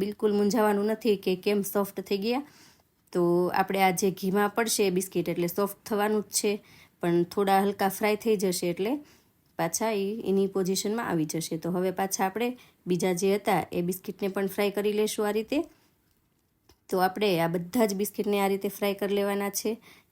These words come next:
તો અહીંયા મેં એકદમ બિલકુલ થોડું ઘી લીધેલું છે, વધારે ઘી ન લેવું. આપણે પછી આ બીજા રોટલી ચોપડવામાં આપણે પછી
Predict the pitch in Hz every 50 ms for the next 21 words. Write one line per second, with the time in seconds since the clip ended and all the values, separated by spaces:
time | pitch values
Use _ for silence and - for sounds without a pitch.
0 | _ - - - - 196 196 202 202 202 202 202 196 190 190 190 208 214 202 185
1 | 180 185 202 202 - - 226 208 190 - - 214 214 220 214 208 175 - 208 196
2 | 190 196 190 196 196 190 190 190 185 - - 226 247 254 - - - _ _ _
3 | - 185 180 190 190 190 190 185 160 - 196 196 202 214 220 202 185 185 196 233
4 | 285 294 - _ _ _ _ _ - - - - 180 185 180 180 180 196 196 196
5 | - 214 202 185 175 175 175 175 165 165 185 180 185 180 175 196 190 180 190 190
6 | 190 208 202 190 202 185 190 196 190 190 190 196 190 190 185 190 196 185 190 185
7 | 185 190 185 - 233 254